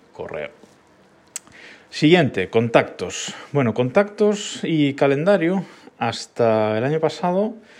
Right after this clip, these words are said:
yo lo tenía en, eh, Google también, lo tenía todo ahí integrado en, en Google, el email, eh, los contactos y el calendario, pero el año pasado decidí moverlo porque, mm, en ios,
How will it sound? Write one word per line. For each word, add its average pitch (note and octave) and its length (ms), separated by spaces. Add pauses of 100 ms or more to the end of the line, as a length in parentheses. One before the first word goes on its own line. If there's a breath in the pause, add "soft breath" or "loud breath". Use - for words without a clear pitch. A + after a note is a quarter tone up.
(560 loud breath)
yo D3+ 420
lo C3 180
tenía C#3+ 520 (120)
en, D#3 380 (420)
eh, F2+ 720
Google F3+ 260
también, G2 360
lo E2+ 80
tenía G#2 260
todo A2+ 160
ahí A2 100
integrado A2+ 520
en, A2+ 340
en A#2+ 140
Google, G3+ 400
el G#2 80
email, A2+ 640 (320)
eh, G#2+ 260
los G#2 160
contactos G#2+ 540
y G2+ 60
el G2 60
calendario, D#3+ 560 (840)
pero C3+ 160
el A#2 80
año A#2 120
pasado A2 480 (440 loud breath)
decidí G#2 300
moverlo G#2 460
porque, G2 600 (100)
mm, F#2+ 920
en F#2+ 420
ios, C3+ 540